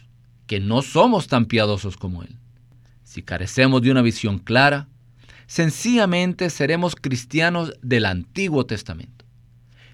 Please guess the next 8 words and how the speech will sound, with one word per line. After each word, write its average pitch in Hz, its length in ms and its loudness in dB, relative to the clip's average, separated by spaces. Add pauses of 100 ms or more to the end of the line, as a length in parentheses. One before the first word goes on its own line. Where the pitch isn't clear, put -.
(140)
que 120 120 2
viven 156 340 4
de 151 100 6
manera 139 360 4
cotidiana 147 680 2
bajo 139 280 4
los 131 200 2
principios 156 920 0